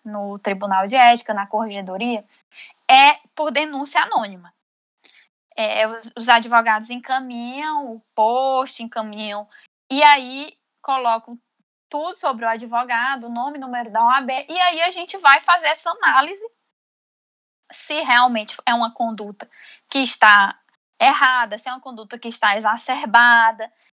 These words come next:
entendeu? Porque eu converso muito com o doutor Guilardo, que é o presidente do Tribunal de Ética,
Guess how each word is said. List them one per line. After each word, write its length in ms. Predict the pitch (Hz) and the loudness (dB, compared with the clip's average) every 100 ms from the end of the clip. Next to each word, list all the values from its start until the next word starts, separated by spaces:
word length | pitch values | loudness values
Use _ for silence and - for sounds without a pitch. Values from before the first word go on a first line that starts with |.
| _ | _
entendeu? 320 | 233 240 277 302 | -12 -6 -4 -4
Porque 260 | 349 349 339 - _ _ | -6 -6 -4 -4 _ _
eu 120 | 247 | -10
converso 480 | 247 285 269 349 - | -10 -4 -2 -2 -4
muito 280 | 285 254 247 | -10 -12 -12
com 260 | 240 233 220 | -14 -12 -10
o 60 | 214 | -8
doutor 260 | 208 214 | -8 -8
Guilardo, 420 | 208 202 226 262 | -8 2 2 2
que 120 | 226 220 | -2 -6
é 20 | |
o 60 | |
presidente 500 | 220 214 214 208 214 | -6 -12 -14 -18 -18
do 100 | - | -18
Tribunal 480 | 214 208 196 202 185 | -14 -14 -14 -8 -8
de 140 | 185 202 | -4 2
Ética, 380 | 262 254 - | 2 0 -12